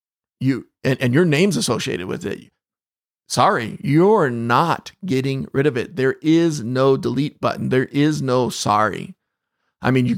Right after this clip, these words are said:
you can say, "I made a mistake," but, but that is gonna be out there for, for an eternity. So I think it's kind of a, a little bit of a two-edged sword, and I think that people really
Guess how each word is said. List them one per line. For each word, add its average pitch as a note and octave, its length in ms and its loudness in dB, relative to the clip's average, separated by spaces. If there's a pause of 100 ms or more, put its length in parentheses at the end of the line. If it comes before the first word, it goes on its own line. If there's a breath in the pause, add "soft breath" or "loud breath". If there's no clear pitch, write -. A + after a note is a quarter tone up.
you C3 120 0
can A#2 100 -4
say, A#2 160 -2
"I A2+ 100 -2
made A2+ 200 -2
a G#2+ 40 -4
mistake," B2+ 580 -2
but, - 260 -4
but G3 160 -6
that D3 240 2
is D#3+ 140 0
gonna B2+ 260 -2
be C3+ 540 -2 (420)
out B2 200 0
there A#2 120 -2
for, A#2+ 280 -4
for A#2 120 -6
an A#2 60 -4
eternity. A2+ 440 -2 (200 loud breath)
So - 140 0
I E3+ 60 4
think A3+ 180 -2
it's E3+ 80 -2
kind E3 180 0
of C3 80 0
a, B2+ 140 2
a B2 40 0
little C3 280 2
bit B2 100 -2
of G#2+ 60 -8
a G2+ 40 -4
two-edged G#2+ 300 -4
sword, A#2 260 0
and G#2 80 -2
I A2 80 -2
think D3 220 -4
that - 160 -4
people A2 360 -4
really C3 920 0